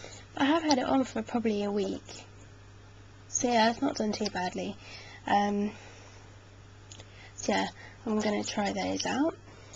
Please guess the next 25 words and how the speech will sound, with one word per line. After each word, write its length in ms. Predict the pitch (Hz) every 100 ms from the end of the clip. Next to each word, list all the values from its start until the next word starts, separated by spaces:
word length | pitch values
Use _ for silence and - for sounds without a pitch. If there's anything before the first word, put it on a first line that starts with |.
| - - - - - - - - -
So 100 | -
that 60 | -
was 80 | 262
what 140 | 277
I 20 |
bought 240 | 240 262 -
at 140 | -
Boots, 600 | 208 220 262 - - - -
and 540 | 240 226 226 226 233 - - - - - - 277
a 40 |
product 420 | - 285 294 285
I 20 | 277
wanted 220 | 254 240
to 60 | 247
have 100 | 233
a 40 |
little 240 | 233 247
rave 300 | 220 220 214
about 460 | 208 - 190 196 208 -
is 320 | 220 208 -
something 320 | 254 254 247
I 80 | 240
saw 400 | - 220 208 208
on, 600 | - 202 196 196 196 214 -
um, 440 | 202 196 190 202